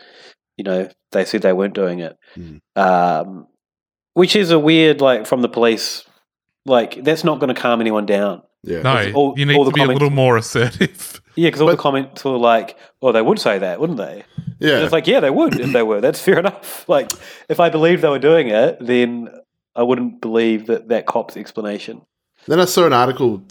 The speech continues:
Speaker 2: I think this morning, that was like, Oh, some Chinese-based real estate mob, um, had sent all of their staff out to buy a bunch of shit when it first started off in January or something. Um, they,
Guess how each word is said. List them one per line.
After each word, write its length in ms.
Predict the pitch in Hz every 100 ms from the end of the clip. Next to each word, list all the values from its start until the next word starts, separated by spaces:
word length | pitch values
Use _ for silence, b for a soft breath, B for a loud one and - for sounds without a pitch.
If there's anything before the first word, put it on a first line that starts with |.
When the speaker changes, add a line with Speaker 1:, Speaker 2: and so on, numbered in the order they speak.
| -
Speaker 2:
I 20 |
think 240 | - 123 87
this 220 | 73 -
morning, 360 | 110 113 117 104
that 80 | 85
was 200 | 90 95
like, 320 | 85 78 -
Oh, 280 | - 104 90 -
some 380 | - 101 92 90
Chinese-based 800 | 110 98 95 95 98 87 - - -
real 220 | 80 98
estate 360 | 98 - 80 -
mob, 360 | 76 82 71 - _ _ _ _ _ _ _ _ _ -
um, 500 | 87 85 78 76 - b _ _ _ _ _ _ _ _ _
had 180 | - 98
sent 260 | - 110 98
all 180 | 98 95
of 80 |
their 120 | 87 85
staff 440 | - 95 95 95
out 200 | 87 -
to 80 | -
buy 260 | 85 80 82
a 80 |
bunch 220 | 85 85 -
of 60 |
shit 380 | - 95 78 - _ _ -
when 180 | 92
it 80 | 82
first 280 | - 90 -
started 300 | 95 78 76
off 280 | 82 76 -
in 160 | 82
January 460 | 76 78 82 80 76
or 80 | 80
something. 400 | - 60 69 - B B B B B B B -
Um, 500 | 92 71 65 80 87 b b b b b - - _ -
they, 720 | 101 92 90 87 90 87 87